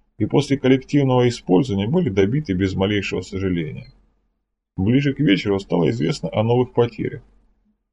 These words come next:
Кто-то из беглецов перебил шестерых матросов и освободил двух только что захваченных пленниц. Озрик, возглавив своих головорезов, сам отправился на поиски наглецов,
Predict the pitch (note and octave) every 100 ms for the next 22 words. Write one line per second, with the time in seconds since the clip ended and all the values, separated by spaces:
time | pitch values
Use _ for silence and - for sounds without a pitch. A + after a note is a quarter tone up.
0 | _ - G#2+ G2 F#2+ G2 G2 G2+ - C#3+
1 | C#3+ G#2+ G#2+ C3+ C#3+ A2+ - A2+ B2+ -
2 | A2 - E3+ - B2+ - G#2 - A2 B2+
3 | D#3+ A#2+ B2 D3 - C3 - B2+ B2 G#2
4 | G#2 A2+ A2+ C3+ C3+ - G2 D2 - E3
5 | - _ _ _ _ _ _ _ _ A2
6 | D3 B2 F#2+ F#2+ G2 G2 A#2 G#2 F#2+ -
7 | G#2 G2+ G2+ G2 A2 D3 C#3 C3+ - D3
8 | A#2 G#2 G#2+ G#2 G2 G#2+ G2+ F#2+ A2 F#2+
9 | - G#2 G2+ G#2 G#2 - F2 D#2+